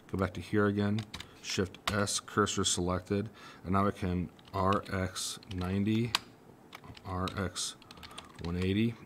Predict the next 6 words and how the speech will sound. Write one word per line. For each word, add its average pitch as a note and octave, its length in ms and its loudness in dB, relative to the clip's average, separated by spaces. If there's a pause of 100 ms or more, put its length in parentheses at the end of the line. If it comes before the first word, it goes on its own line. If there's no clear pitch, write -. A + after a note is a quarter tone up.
(360)
come D#2+ 140 -6
on, - 260 -10 (180)
rascal. F2 400 -4 (880)
Oh, G2 240 6
it's - 140 -6
mirrored, G#2 400 6